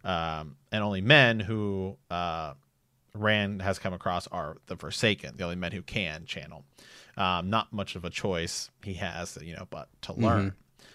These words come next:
Speaker 1: Asmodean isn't much of a teaser, of a teacher. The process is frustrating Rand, but he will get as much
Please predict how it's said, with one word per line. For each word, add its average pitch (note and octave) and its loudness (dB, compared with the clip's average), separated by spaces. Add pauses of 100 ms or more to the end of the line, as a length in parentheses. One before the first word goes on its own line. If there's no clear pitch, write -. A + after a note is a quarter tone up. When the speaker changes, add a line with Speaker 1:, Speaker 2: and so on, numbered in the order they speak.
(420)
Speaker 1:
Asmodean C3 8
isn't A2 2
much E3 6
of G#2+ 0
a F#2 -2
teaser, - -10 (100)
of A2 6
a F#2+ 2
teacher. F#2 -6
The G#2 -2
process G2+ 4
is G2 -6
frustrating B2 4
Rand, C#3+ 4
but B2 -4
he D3 2
will C#3+ 4
get A#2+ 2
as G2+ 0
much B2 2